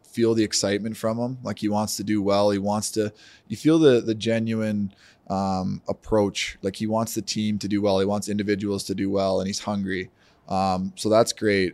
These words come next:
And I think with a, with a proud group like ours, when you don't make the playoffs,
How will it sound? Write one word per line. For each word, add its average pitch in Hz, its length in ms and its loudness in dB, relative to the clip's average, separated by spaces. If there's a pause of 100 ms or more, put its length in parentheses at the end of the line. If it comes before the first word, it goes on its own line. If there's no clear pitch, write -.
And 98 340 -4
I - 120 0
think 135 240 -4
with 110 140 2
a, 101 260 2
with 101 180 -4
a 101 300 2
proud 120 360 6
group 104 240 -2
like 98 180 0
ours, 98 280 2
when 101 80 -4
you 98 80 -2
don't 101 180 0
make 98 140 -4
the 98 60 -18
playoffs, - 580 0